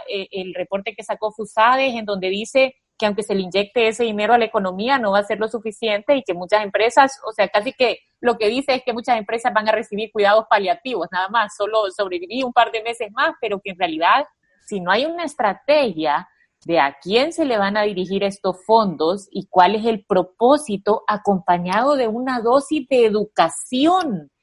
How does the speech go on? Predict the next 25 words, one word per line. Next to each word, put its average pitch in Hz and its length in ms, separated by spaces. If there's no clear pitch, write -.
para 208 240
los 196 160
empresarios, 269 1000
va 214 80
a 220 40
ser 247 160
una 262 140
estrategia 247 540
que 226 140
no 208 280
tiene 262 440
éxito. 262 600
Sí, 254 120
y 262 120
nosotros 269 380
lo 311 60
hemos 302 200
visto, 330 360
y 294 100
díganme 285 360
las 294 120
personas 285 440
que 285 80
están 262 300
viéndonos 294 520